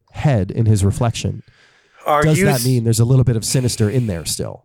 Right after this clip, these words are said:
Speaker 2: That's what I think people are thinking. I
Speaker 1: Is this
Speaker 2: don't
Speaker 1: like
Speaker 2: know.
Speaker 1: a Gen V thing where,
Speaker 2: That
Speaker 1: like,
Speaker 2: I
Speaker 1: he's
Speaker 2: don't
Speaker 1: get-,
Speaker 2: know.
Speaker 1: Xavier's getting mind wiped? Like, is Sinister taking over
Speaker 2: Is
Speaker 1: inside
Speaker 2: Sinister?
Speaker 1: Xavier?
Speaker 2: Oh, so it may,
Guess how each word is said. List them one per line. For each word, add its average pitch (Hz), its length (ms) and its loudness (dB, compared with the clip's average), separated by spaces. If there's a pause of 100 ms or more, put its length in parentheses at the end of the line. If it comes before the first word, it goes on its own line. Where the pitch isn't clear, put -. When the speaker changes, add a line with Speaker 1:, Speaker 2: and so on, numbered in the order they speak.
(1500)
Speaker 2:
That's 190 360 0
what 240 80 6
I 185 120 4
think 165 360 -2
people 147 360 0
are 131 100 2
thinking. 226 880 0 (1300)
I 202 140 2
Speaker 1:
Is - 100 0
this 175 80 2
Speaker 2:
don't 151 80 2
Speaker 1:
like 147 100 0
Speaker 2:
know. 135 100 2
Speaker 1:
a 120 40 -2
Gen 120 240 2
V 123 260 4
thing 90 520 -4 (160)
where, 101 380 2
Speaker 2:
That 147 200 2
Speaker 1:
like, - 20 0
Speaker 2:
I 151 120 2
Speaker 1:
he's 131 80 2
Speaker 2:
don't 127 120 2
Speaker 1:
get-, 123 120 -2
Speaker 2:
know. 151 200 2
Speaker 1:
Xavier's 123 680 2 (420)
getting 131 220 2
mind 135 260 0
wiped? 104 300 -2
Like, 131 320 -2
is 131 240 2
Sinister 151 560 -2
taking 120 600 -2
over 104 680 0 (100)
Speaker 2:
Is 131 260 0
Speaker 1:
inside 110 200 2
Speaker 2:
Sinister? 107 240 0
Speaker 1:
Xavier? 95 300 0
Speaker 2:
Oh, 180 120 2
so 180 220 2
it 170 120 2
may, 170 300 0